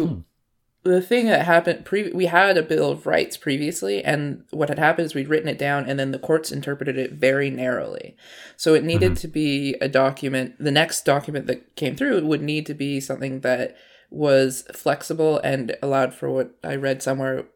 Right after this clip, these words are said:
Speaker 2: to be called judicial creativity, um,
Speaker 1: Mm-hmm.
Speaker 2: so that things can be interpreted. I mean, I think you see sort of as the most, like, I think, famous example, the U S has a written constitution, and therefore everything is interpreted.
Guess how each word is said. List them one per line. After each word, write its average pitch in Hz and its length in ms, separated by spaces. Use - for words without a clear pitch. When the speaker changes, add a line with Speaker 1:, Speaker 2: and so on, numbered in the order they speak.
Speaker 2:
to - 80
be 135 120
called 135 260
judicial 135 420
creativity, 143 880
um, 123 440
Speaker 1:
Mm-hmm. 104 240
Speaker 2:
so - 160
that 160 180
things 170 460
can 160 160
be 151 160
interpreted. 135 680
I - 100
mean, 147 180
I 143 80
think 147 200
you 147 60
see 139 300
sort 139 220
of - 320
as 139 200
the 139 140
most, 131 360
like, 131 200
I 139 140
think, - 360
famous 139 480
example, 139 540
the 135 140
U 135 80
S 135 160
has 131 380
a 143 80
written 139 320
constitution, 135 760
and 135 220
therefore 135 320
everything 139 340
is 135 140
interpreted. 135 800